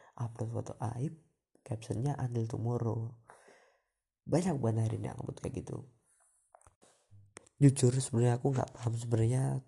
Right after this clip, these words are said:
teknisannya itu kayak apa. Tapi mungkin yang aku dapatkan dari challenge sebelumnya. Jadi challenge sebelum ini kan ada tuh challenge yang jangan di like. Nah, mungkin itu sebelas dua belas atau gimana.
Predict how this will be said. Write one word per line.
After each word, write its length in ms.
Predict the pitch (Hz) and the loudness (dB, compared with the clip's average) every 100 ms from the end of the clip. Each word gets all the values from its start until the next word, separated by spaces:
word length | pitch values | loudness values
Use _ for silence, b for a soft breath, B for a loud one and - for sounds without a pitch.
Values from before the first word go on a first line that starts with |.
| _ | _
teknisannya 800 | 135 131 - 160 - 151 139 131 | 0 2 0 0 0 0 0 0
itu 80 | - | -2
kayak 320 | - - 113 | -6 -4 -4
apa. 320 | - 104 113 113 B B B B | -2 0 0 -6 B B B B
Tapi 300 | - 117 151 | -4 0 0
mungkin 260 | 143 143 151 | 0 -2 0
yang 100 | 127 113 | 2 0
aku 240 | 113 120 | 0 0
dapatkan 640 | 117 107 - 123 - - 135 135 | 2 0 -2 -8 -8 -6 -2 0
dari 340 | 110 110 110 | 2 2 0
challenge 400 | - 117 113 - | 2 2 2 0
sebelumnya. 400 | 113 107 - 113 | -2 -2 0 0
Jadi 380 | 113 117 131 - | 2 2 0 0
challenge 380 | 120 117 113 - | 0 2 0 -2
sebelum 240 | - 107 | -2 -2
ini 80 | 110 | -2
kan 460 | 110 135 135 135 - _ | -2 -2 -4 -6 -12 _
ada 240 | 113 117 | 0 0
tuh 320 | 113 123 123 B B B B | 0 -4 -6 B B B B
challenge 400 | - 113 113 - | 0 2 2 0
yang 320 | 113 110 110 117 - | 0 0 -2 -8 -10
jangan 400 | - 113 110 110 | 0 2 4 2
di 160 | 110 107 | 2 2
like. 240 | 110 110 - _ _ _ _ _ _ _ - - _ | 2 0 -6 _ _ _ _ _ _ _ -20 -20 _
Nah, 160 | 110 110 | 0 2
mungkin 420 | 104 120 135 135 - | 2 0 -2 -2 -6
itu 180 | 120 139 | -2 0
sebelas 240 | - 113 110 | 2 0 0
dua 100 | 110 | 0
belas 240 | 127 123 117 | 0 -2 -2
atau 160 | - | 0
gimana. 560 | 117 101 107 110 127 | 0 0 0 0 0